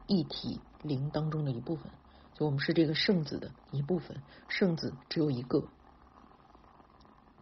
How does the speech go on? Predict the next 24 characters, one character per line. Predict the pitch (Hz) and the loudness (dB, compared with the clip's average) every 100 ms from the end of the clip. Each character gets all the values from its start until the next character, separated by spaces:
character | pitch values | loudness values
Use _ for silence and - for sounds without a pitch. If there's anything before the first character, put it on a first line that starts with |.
| - - - - - - - - - - - - - - - - - | -20 -20 -20 -20 -20 -20 -20 -20 -20 -20 -20 -20 -20 -20 -20 -10 -4
好， | |
我 | 156 | -2
们 | |
看 | 156 170 | 0 0
到 | 160 | 0
全 | 156 160 | 0 0
然 | 170 | 2
允 | 165 175 | 0 -2
许 | - | -2
练 | 151 156 | 0 0
习 | - 147 | -2 -4
圆 | 160 | -2
满 | 165 175 | 0 0
本 | 175 - | 0 0
身 | 170 | -2
的 | 170 | 0
第 | 165 | -2
五 | 117 | -6
天， | - 139 - - - - - - - - | -6 -8 -8 -14 -18 -18 -18 -20 -20 -6
这 | 160 | -4
一 | 147 | -2
篇 | 165 | -4
还 | 151 135 160 | -2 -2 -2
是 | - 214 | -2 -4